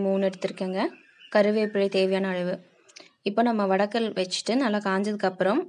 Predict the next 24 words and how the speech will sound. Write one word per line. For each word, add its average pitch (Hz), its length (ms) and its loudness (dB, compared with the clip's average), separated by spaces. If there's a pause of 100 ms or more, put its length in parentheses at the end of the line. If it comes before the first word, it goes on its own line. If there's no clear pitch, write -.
(160)
ஒரே 302 280 0 (220)
ஒரு 240 140 0 (440)
ஸ்பூன் 262 340 0 (140)
எண்ணெய் 214 240 0
ஊத்திக்கிறேன். 208 440 -6 (540)
இப்ப 220 180 0
எண்ணெய் 226 180 2
நல்லா 214 200 0
காஞ்சதுக்கு 208 400 0
அப்புறம் 214 260 0 (100)
ஒரு 208 160 0
ஸ்பூன் 214 320 0
தனியா, 208 340 2 (800)
ஒரு 214 160 0
ஸ்பூன் 220 260 -2 (200)
ஜீரகம் 220 520 0 (1600)
போட்டு 226 300 0 (420)
நல்லா 220 200 0
மிக்ஸ் - 220 -8
பண்ணிக்கலாம். 208 420 -2 (140)
இது 208 80 -6 (100)
கூடவே 233 340 0 (120)
வந்து 214 140 -2 (100)
ஒரு 233 100 0